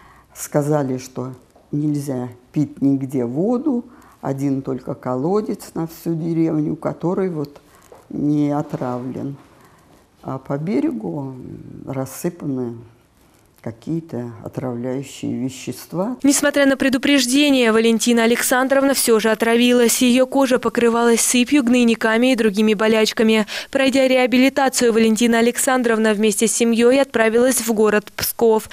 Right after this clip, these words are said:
Speaker 2: где окончила семь классов, после чего поступила во Владимирское училище.
Speaker 1: Все советовали идти учиться на монтажницу, но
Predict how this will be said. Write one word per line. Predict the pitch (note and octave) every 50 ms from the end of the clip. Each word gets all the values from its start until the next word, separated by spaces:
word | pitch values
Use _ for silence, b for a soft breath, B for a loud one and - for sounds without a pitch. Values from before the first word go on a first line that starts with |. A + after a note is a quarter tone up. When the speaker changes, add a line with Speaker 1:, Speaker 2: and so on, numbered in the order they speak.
| B B
Speaker 2:
где | B3+ A#3 C4 B3+
окончила | A#3+ - - A3 G#3+ G3 A3 G#3+ G#3
семь | G3+ - A#3+ A3+ A#3
классов, | A3 - B3+ C4 B3+ C4 C4 - D4 C#4+ - B B B B B
после | - B3+ - - B3
чего | - - - G#3+ A3 A3+
поступила | A3 B3+ A#3+ - C4+ B3+ C4 C4 C4 C4 C4 C4
во | A#3+ C4
Владимирское | B3 C4+ C#4+ C4+ G#3+ G#3 G#3 G3+ G3+ - - - G#3+ G#3
училище. | G#3 G#3 G#3 G#3 - A3+ A3 G#3+ A3 G#3+ - - - G#3+ G#3+ G#3+ G#3 G3 _ -
Speaker 1:
Все | - - - - D#3+
советовали | D#3 D#3+ D#3+ D3+ D3 D#3+ F#3+ G3+ - B3+ F3 D3+ C#3+ C3+ C3+ B2+ C3 C3+ B2+
идти | - - - D3+ C#3
учиться | C3+ C3 B2+ B2+ - - - C4 - - - - A3 B3 - - B B B B B B B B B B B B B -
на | D#3+ E3 E3 E3 D#3+ D3+ D#3
монтажницу, | E3 F3+ F#3 F3 F3 E3+ - D3+ D3 D3+ D3 C#3+ C#3 C#3 C#3 C#3 - - C#3+ C3+ C3 C3+ - b b b b b
но | - E3 E3+ F3 F3 E3 D3 C#3 C3 B2+